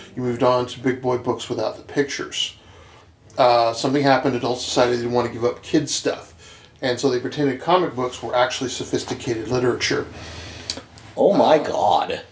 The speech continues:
Speaker 1: I don't think it's a huge stretch to suggest that Donald Trump could only get elected in a country that thinks comic books are important. <clears throat>
Speaker 2: Yeah, no, I wanna egg his house at, right now.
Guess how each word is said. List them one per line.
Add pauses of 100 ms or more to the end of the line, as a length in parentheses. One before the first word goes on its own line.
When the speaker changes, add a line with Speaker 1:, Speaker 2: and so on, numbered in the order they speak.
(680)
Speaker 1:
I
don't
think
it's
a
huge
stretch
to
suggest
that
Donald
Trump
could
only
get
elected
in
a
country
that
thinks
comic
books
are
important.
<clears throat>
Speaker 2:
Yeah,
no,
I
wanna
egg
his
house
at,
right
now.